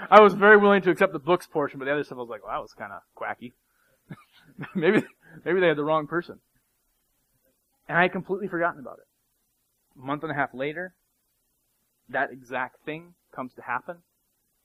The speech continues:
And two or three weeks afterwards, as I was processing and coming to grips with God's kindness and His grace,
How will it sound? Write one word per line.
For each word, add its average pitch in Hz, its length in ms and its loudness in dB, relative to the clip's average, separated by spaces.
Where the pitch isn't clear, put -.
And 117 180 -14
two 202 160 -10
or 196 80 -6
three 175 160 -10
weeks 147 180 -8
afterwards, 113 640 -8
as 120 160 -12
I 123 80 -4
was 120 140 -10
processing 139 680 -8
and 120 100 -14
coming 135 240 -12
to 117 60 -14
grips 117 380 -14
with 117 180 -16
God's 113 300 -12
kindness 143 520 -10
and 107 100 -20
His 107 120 -20
grace, 127 540 -12